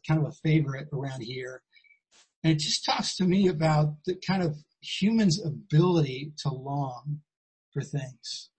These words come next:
and the longings that God has put on our hearts. Humans have a unique ability to dream and to imagine and to hope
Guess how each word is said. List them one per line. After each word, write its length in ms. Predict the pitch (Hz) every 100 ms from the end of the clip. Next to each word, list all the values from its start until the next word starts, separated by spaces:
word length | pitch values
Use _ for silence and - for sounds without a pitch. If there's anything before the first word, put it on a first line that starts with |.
| _ _ _
and 120 | 147 139
the 60 |
longings 640 | 135 135 170 180 156 143
that 120 | 139 -
God 180 | 143
has 180 | 143 - -
put 100 | 147
on 120 | 139
our 140 | 131
hearts. 580 | - 131 123 - - - _
Humans 340 | - 185 208 156
have 160 | 170
a 60 | 151
unique 320 | 147 160 165
ability 420 | 151 151 156 151
to 140 | 151 143
dream 580 | - - 151 156 143 - _ _ _ _ _ _
and 120 | 135 -
to 140 | 139
imagine 800 | 127 123 139 151 165 123 110 104 - _ _ _
and 100 | 131
to 60 | 123
hope 480 | - - 175 151